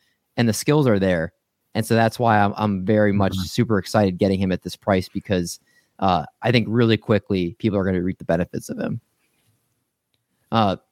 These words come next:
Speaker 1: all right, well, you got two more players each. We're gonna wrap, we're gonna, uh, shoot through here, starting back with Mister Tallman. Your fourth player is who?
Speaker 2: Reed Detmers. We touched on him a little bit for the Angels. I,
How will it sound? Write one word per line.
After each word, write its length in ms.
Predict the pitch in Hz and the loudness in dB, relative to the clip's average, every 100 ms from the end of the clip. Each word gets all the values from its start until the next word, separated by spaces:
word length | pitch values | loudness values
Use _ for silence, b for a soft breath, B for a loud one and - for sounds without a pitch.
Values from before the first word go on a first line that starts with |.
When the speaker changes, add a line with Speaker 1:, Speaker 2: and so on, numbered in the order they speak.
| - | 0
Speaker 1:
all 80 | |
right, 140 | 127 - | 0 2
well, 100 | 139 | 2
you 60 | |
got 160 | 160 139 | 2 0
two 140 | - | 2
more 160 | 196 190 | 2 2
players 340 | - 185 160 | 2 2 4
each. 140 | 151 - | 2 0
We're 60 | |
gonna 240 | 135 131 113 | 0 2 2
wrap, 380 | 95 123 127 - _ | 2 4 4 0 _
we're 100 | - | -4
gonna, 240 | 123 117 110 - _ _ | 0 0 0 -6 _ _
uh, 180 | 110 98 | -2 -2
shoot 300 | - 143 127 | -2 -4 -2
through 160 | 127 120 | -2 0
here, 260 | 117 120 113 | 2 2 2
starting 320 | 131 120 113 | 2 0 2
back 260 | 113 110 | 2 2
with 140 | 117 104 | 0 -2
Mister 240 | 110 110 | -4 -6
Tallman. 560 | - - 117 117 113 113 _ _ | -6 -2 0 2 0 -2 _ _
Your 120 | 110 | -4
fourth 380 | 110 139 131 - | -2 2 0 0
player 280 | - 110 104 | 0 2 2
is 240 | 107 101 | 0 -4
who? 260 | - 104 - - _ _ - - | -6 -10 -10 -16 _ _ -20 -10
Speaker 2:
Reed 240 | - 131 131 | 0 0 4
Detmers. 580 | 131 113 110 101 - - | 2 4 2 0 -6 -8
We 260 | 117 120 117 | 0 2 2
touched 260 | 147 131 - | 0 0 2
on 140 | 123 | 4
him 80 | 120 | 4
a 60 | 117 | 4
little 160 | 113 | 4
bit 160 | 113 - | 2 0
for 80 | 113 | 2
the 120 | 110 | 2
Angels. 440 | 107 113 113 110 | 2 2 2 2
I, 180 | - - | -2 -6